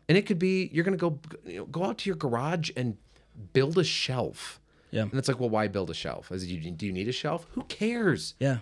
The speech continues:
Speaker 2: You're doing something that
Speaker 1: Build a
Speaker 2: is
Speaker 1: shelf.
Speaker 2: productive.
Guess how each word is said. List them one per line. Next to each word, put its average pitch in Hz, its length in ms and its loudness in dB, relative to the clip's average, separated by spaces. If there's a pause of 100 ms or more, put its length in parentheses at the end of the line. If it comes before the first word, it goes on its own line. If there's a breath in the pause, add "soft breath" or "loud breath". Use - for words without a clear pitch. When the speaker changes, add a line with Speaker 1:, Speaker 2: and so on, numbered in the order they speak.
Speaker 2:
You're 135 180 2
doing 151 560 6
something 139 800 2
that 127 120 0
Speaker 1:
Build 220 160 4
a - 20 2
Speaker 2:
is 220 60 -2
Speaker 1:
shelf. 226 200 0
Speaker 2:
productive. 131 720 -2